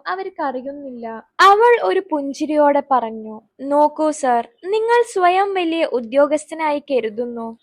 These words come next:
പക്ഷേ കുറച്ചു കഴിഞ്ഞ് നിങ്ങൾക്ക് എന്താണ് സംഭവിക്കാൻ പോകുന്നതെന്ന് നിങ്ങൾക്കറിയില്ല." ദേഷ്യം വന്ന ആ പോലീസ് കോൺസ്റ്റബിൾ റാണിയെ പിടിച്ച് പുറത്തേക്ക് കൊണ്ടുപോകാൻ നിൽക്കുമ്പോഴാണ്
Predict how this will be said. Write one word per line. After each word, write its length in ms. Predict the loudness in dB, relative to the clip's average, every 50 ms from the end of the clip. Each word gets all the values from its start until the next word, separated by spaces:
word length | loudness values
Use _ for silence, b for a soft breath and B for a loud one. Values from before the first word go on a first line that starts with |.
| _ -2
പക്ഷേ 440 | -2 -2 -2 -6 -6 -4 -4 -4 -4
കുറച്ചു 520 | -6 _ -2 0 0 0 0 -2 -4 -6
കഴിഞ്ഞ് 500 | -2 0 0 0 0 0 -4 -6 -8 -8 -10 -10
നിങ്ങൾക്ക് 440 | -8 -4 0 2 2 2 2 -2
എന്താണ് 420 | -2 -2 0 2 2 2 2 2 -2
സംഭവിക്കാൻ 760 | -4 -4 -4 -4 -2 -2 -2 -2 -2 -2 -2 -2 -2 -2 -2
പോകുന്നതെന്ന് 880 | 0 2 2 2 0 -2 -4 -4 -4 -2 -2 -2 -4 -4 -8 -10 -12 -12 _ _ -10 -6
നിങ്ങൾക്കറിയില്ല." 1080 | -6 -4 0 0 0 0 2 2 2 2 2 0 -2 -4 -4 -4 -4 -4 -6 -6 -10 _ _ _ -10
ദേഷ്യം 540 | -2 0 2 2 2 2 2 0 0 0 0
വന്ന 380 | 0 -2 -2 -2 -4 -4 -4 -4 0 2
ആ 160 | 2 2 2 2
പോലീസ് 420 | 2 2 2 2 2 0 -4 -4 -2
കോൺസ്റ്റബിൾ 680 | 0 0 0 0 -4 -8 -4 -4 -2 -2 -2 -4 -4 -6 -2 2
റാണിയെ 400 | 4 4 4 2 2 -2 -6 -6
പിടിച്ച് 640 | -6 -6 -8 -8 -8 -12 -14 -10 -6 -6 -6 -6 -8 _ 0
പുറത്തേക്ക് 800 | 2 4 4 4 2 2 0 -2 -2 -2 0 0 0 0 0 -2 -2
കൊണ്ടുപോകാൻ 800 | 0 0 0 2 2 0 2 4 4 4 4 4 2 0 2 -2
നിൽക്കുമ്പോഴാണ് 1160 | -4 -4 -4 -6 -8 -6 0 2 4 4 6 4 2 2 0 -4 -6 -8 -8 -10 _ _ _